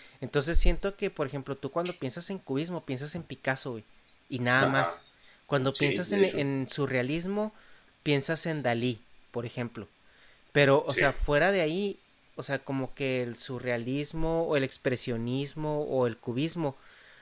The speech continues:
Speaker 2: Sí, ya no
Speaker 1: O
Speaker 2: tienen
Speaker 1: sea,
Speaker 2: alcance,
Speaker 1: ajá,
Speaker 2: no
Speaker 1: no
Speaker 2: siguieron.
Speaker 1: ten-, ajá, como que se, al no tener un expositor así como que importante que esté dando como empuje, pues ya
Speaker 2: Ajá.
Speaker 1: pierde esa fuerza. Y luego lo que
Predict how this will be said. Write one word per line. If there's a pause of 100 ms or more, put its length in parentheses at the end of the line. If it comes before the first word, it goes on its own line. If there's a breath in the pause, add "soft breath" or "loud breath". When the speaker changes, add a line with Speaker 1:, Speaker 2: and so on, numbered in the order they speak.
Speaker 2:
Sí,
ya
no
Speaker 1:
O
Speaker 2:
tienen
Speaker 1:
sea,
Speaker 2:
alcance, (100)
Speaker 1:
ajá,
Speaker 2:
no
Speaker 1:
no
Speaker 2:
siguieron.
Speaker 1:
ten-, (180)
ajá,
como
que
se,
al
no
tener
un
expositor
así
como
que
importante (420 soft breath)
que
esté
dando
como
empuje, (720 soft breath)
pues
ya
Speaker 2:
Ajá.
Speaker 1:
pierde
esa
fuerza.
Y
luego
lo
que